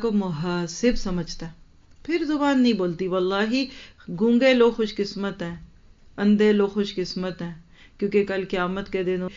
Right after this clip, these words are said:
ان کی زبانوں اور ان کی آنکھوں اور ان کے کانوں سے دوسروں کی برائیاں نہیں ہوئی ہوں گی۔ Just careless talk،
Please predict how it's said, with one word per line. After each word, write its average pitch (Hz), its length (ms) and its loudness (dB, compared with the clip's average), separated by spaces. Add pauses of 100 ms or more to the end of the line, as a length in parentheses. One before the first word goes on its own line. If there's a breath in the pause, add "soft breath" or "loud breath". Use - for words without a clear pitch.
(160 loud breath)
ان 196 140 -2
کی 208 180 -2
زبانوں 180 500 -2
اور 190 140 -2
ان 185 180 -4
کی 180 180 -6
آنکھوں 180 420 -6
اور 190 180 -6
ان 180 180 -4
کے 180 180 -6
کانوں 175 400 -6
سے 220 200 0 (320 loud breath)
دوسروں 185 340 -4
کی 196 120 -6
برائیاں 175 460 -4
نہیں 175 360 -4
ہوئی 165 200 -6
ہوں 160 160 -6
گی۔ 156 140 -6 (300 loud breath)
Just 262 720 0
careless 185 680 0
talk، 160 240 -6